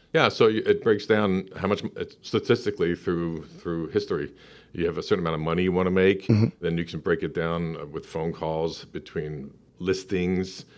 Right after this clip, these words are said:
Speaker 1: and then buyers,
Speaker 2: Mm-hmm.
Speaker 1: a certain percentage, we can just say fifty fifty for now.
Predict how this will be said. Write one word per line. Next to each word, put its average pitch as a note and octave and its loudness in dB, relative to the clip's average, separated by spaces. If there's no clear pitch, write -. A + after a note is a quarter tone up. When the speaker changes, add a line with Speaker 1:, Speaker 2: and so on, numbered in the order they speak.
Speaker 1:
and E2 -6
then D2+ -6
buyers, E2+ 0
Speaker 2:
Mm-hmm. G#2 6
Speaker 1:
a G#2 -2
certain E2+ -4
percentage, D#2+ -4
we D#2+ -6
can D#2 -6
just D2+ -8
say D2+ -4
fifty - -6
fifty - -8
for - -8
now. D2+ -6